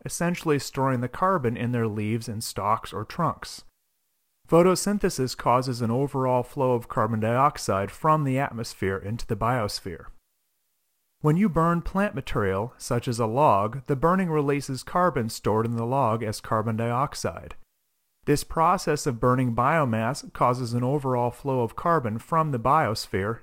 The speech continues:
into the atmosphere. Now let's take a look at our oceans. Algae include tiny organisms living near the surface of the ocean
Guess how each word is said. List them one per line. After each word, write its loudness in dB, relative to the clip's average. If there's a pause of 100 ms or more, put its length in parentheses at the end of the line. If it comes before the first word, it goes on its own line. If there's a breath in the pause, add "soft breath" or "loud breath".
(120)
into -6
the -2
atmosphere. -8 (1500)
Now 2
let's 2
take 2
a 4
look 4
at 6
our 6
oceans. 0 (580)
Algae 4
include 0
tiny 0
organisms 0
living 0
near 0
the -2
surface -6
of -2
the 0
ocean -2